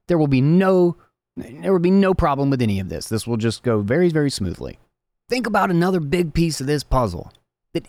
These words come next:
if this supposed future plays out, MicroStrategy and Michael, Michael Saylor together is a trillion dollar entity. And probably some cypherpunk out there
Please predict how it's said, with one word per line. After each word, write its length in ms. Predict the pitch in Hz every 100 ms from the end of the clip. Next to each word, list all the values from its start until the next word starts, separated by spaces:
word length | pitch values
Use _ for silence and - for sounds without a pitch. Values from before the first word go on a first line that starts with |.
| -
if 240 | 226 -
this 200 | 190 226
supposed 720 | - 175 - - 190 180 175 139
future 420 | 147 170 - 160
plays 400 | - 139 147 131
out, 300 | 131 165 - _ 113
MicroStrategy 1080 | 143 196 202 208 180 - 170 165 165 160
and 140 | 131 113
Michael, 400 | 120 139 - 143
Michael 320 | 139 135 143
Saylor 380 | 135 131 143 143
together 480 | 120 107 123 160 165 - _ _ _ -
is 160 | 160
a 80 | 147
trillion 480 | - - 170 160 147
dollar 300 | 143 143 -
entity. 640 | 123 143 113 - 71 - _ _ _ _ -
And 320 | 185 254 190 -
probably 680 | - - 190 240 202 196 196
some 320 | - 202 190
cypherpunk 960 | - - 226 240 - 170 - 131 110
out 300 | - 104 -
there 280 | 107 104 98